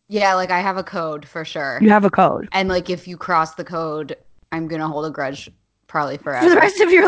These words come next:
Speaker 2: life.
Speaker 1: Yeah,
Speaker 2: <laughs>
Speaker 1: like, if you hook up, like, if, like, if one of my friends was to have sex with a married man, I would not
Speaker 2: Yeah.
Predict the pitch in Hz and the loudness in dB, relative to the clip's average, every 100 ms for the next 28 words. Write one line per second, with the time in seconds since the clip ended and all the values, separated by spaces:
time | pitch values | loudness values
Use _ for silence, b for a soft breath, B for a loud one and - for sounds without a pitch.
0 | 381 262 247 269 311 180 170 156 151 165 | 4 4 2 -2 0 2 2 2 0 -2
1 | - 202 185 190 - 214 202 208 190 226 | 0 2 2 -2 -2 -2 2 2 2 0
2 | 226 208 220 226 - B B - 226 247 | 0 -2 -2 -2 -6 B B -4 0 0
3 | 214 240 247 240 233 _ _ 214 202 196 | 0 -4 -4 -6 -8 _ _ -2 -2 -4
4 | 190 175 175 190 170 - 190 196 175 175 | -10 -14 -10 -8 -8 -12 -10 -6 -6 -6
5 | 170 170 - 196 180 - 185 165 180 170 | -8 -10 -6 -4 -4 -4 -6 -6 -8 -8
6 | 165 156 156 147 175 143 131 - - - | -6 -6 -6 -10 -12 -12 -12 -14 -8 -2
7 | 196 202 208 202 180 - | 0 2 2 2 0 -2